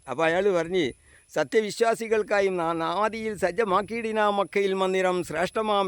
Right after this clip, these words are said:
ഈ പുരം സർവർക്കും ഒന്നുപോൽ മാർഗപ്രചോദനം നൽകിടും ഭാവിയിൽ." ഇത് നിങ്ങളെ അൽ ബഖറ ആയത്തിലുണ്ട്, സൂറത്തിലുണ്ട് എന്ന്. അപ്പോൾ അതനുസരിച്ച് ഞാൻ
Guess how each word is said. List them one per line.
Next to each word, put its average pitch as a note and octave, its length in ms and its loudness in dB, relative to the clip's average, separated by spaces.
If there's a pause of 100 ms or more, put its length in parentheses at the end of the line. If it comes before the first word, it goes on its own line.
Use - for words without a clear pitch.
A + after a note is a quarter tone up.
(120)
ഈ - 100 -6
പുരം G3+ 260 0
സർവർക്കും F#3+ 640 -2
ഒന്നുപോൽ F#3 440 2
മാർഗപ്രചോദനം F#3 1120 2
നൽകിടും F#3 480 0
ഭാവിയിൽ." E3+ 540 0 (520)
ഇത് F#3+ 200 6 (460)
നിങ്ങളെ F#3+ 360 4
അൽ F3+ 100 2
ബഖറ G#3+ 320 2 (160)
ആയത്തിലുണ്ട്, E3+ 560 2 (280)
സൂറത്തിലുണ്ട് E3+ 640 -2
എന്ന്. A#2 200 -10 (1800)
അപ്പോൾ G3+ 220 6 (180)
അതനുസരിച്ച് G#3+ 720 6 (220)
ഞാൻ F#3 280 2